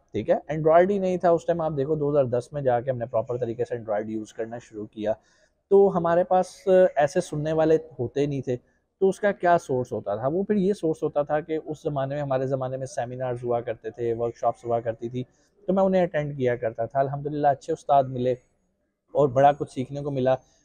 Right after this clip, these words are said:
सिर्फ मैं जाके सुनता ही होता था, वो जो बातें कर रहे होते थे मैं दिमाग में, अ, बहुत सारे लोग जो क्या कर रहे होते थे वो notes बनाने में लगे होते थे। मैं कहता था, "यार तुम लोग सुनने आए हो, उनको सुनो वो जो कह रहे हो,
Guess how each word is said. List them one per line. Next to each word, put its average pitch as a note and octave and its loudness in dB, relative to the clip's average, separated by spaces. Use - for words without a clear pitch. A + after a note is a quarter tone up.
सिर्फ F#3+ 4
मैं F#3 4
जाके C3+ 6
सुनता A#2+ -6
ही A#2+ 2
होता A2+ -2
था, A#2+ -2
वो C#3 0
जो D3+ 4
बातें D3 2
कर C#3 4
रहे C#3 4
होते C#3 -2
थे C#3 -2
मैं C3+ -2
दिमाग B2 2
में, B2 -8
अ, C#3 8
बहुत C3 0
सारे D#3 4
लोग C#3+ 2
जो D3 0
क्या D3 0
कर D3 0
रहे C#3+ 0
होते C#3+ -6
थे D3+ -2
वो D3 -4
notes C3+ -4
बनाने A#2+ -4
में A2+ -10
लगे G2 -12
होते G2+ -14
थे। C3 -20
मैं E3+ -6
कहता F#3+ -4
था, F#3+ -6
"यार E3+ 4
तुम E3 -6
लोग E3 0
सुनने C#3+ -10
आए C#3 4
हो, D#3 4
उनको F3+ -4
सुनो C#3+ -10
वो D#3+ 2
जो D3 -2
कह B2 0
रहे C#3 2
हो, F#3+ 0